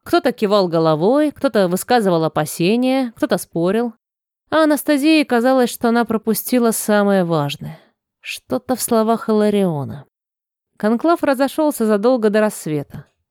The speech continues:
Анатолий и Фотий почти настояли на своём. Церковь поддержит Эфрану против Аргонды, но Мирию решили не трогать. Анастасия не сомневалась, что пастырей остановило видение чёрных кораблей в Жасминном проливе.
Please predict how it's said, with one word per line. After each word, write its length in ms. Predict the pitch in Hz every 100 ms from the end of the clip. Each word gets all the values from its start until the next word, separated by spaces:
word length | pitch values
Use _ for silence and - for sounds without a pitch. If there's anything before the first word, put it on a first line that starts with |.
| _ _
Анатолий 580 | 175 180 180 320 269 202
и 40 |
Фотий 460 | 196 269 269 226 208
почти 340 | 202 - 233
настояли 560 | 208 202 226 226 180 160
на 120 | 156
своём. 460 | - 160 139 117 - _ _ _ _ _ _
Церковь 440 | - 330 311 285 _
поддержит 560 | 262 196 180 156 160
Эфрану 500 | 160 - 196 240 240
против 380 | 214 214 208 -
Аргонды, 600 | 190 160 147 147 147 143 - _ _
но 300 | 190 208 185
Мирию 400 | 220 254 214 196
решили 320 | 202 220 190
не 120 | 196
трогать. 540 | 196 143 170 - - _ _ _ _ _ _
Анастасия 600 | 180 226 - 311 302 320
не 100 | 294
сомневалась, 640 | 285 294 285 285 247 147 147
что 220 | - 165
пастырей 540 | 160 247 233 - 240
остановило 720 | - 202 - 226 254 285 285 254
видение 640 | 220 214 233 269 247 226
чёрных 480 | - 247 233 214 -
кораблей 600 | 202 190 185 208 277 285
в 60 |
Жасминном 720 | 226 233 226 - 233 233 226 214
проливе. 640 | 214 208 170 135 127 143